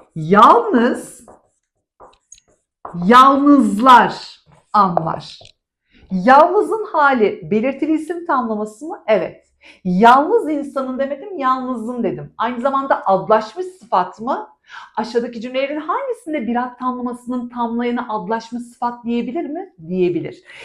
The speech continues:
Yalnızın, ın, in, ne eki? İlgi durum eki. Yapım eki mi, çekim eki mi?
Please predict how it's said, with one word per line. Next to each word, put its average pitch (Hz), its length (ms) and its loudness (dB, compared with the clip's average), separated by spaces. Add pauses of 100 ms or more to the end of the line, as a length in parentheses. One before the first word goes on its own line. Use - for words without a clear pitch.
(160)
Yalnızın, 233 1600 2 (340)
ın, 269 200 4
in, 320 220 -4
ne 302 60 0
eki? 254 600 -4
İlgi 233 340 -2
durum 240 240 0
eki. - 460 -6 (460)
Yapım 240 300 0
eki 330 200 -2
mi, 254 140 -4
çekim 226 340 -8
eki 196 200 -10
mi? 403 80 -14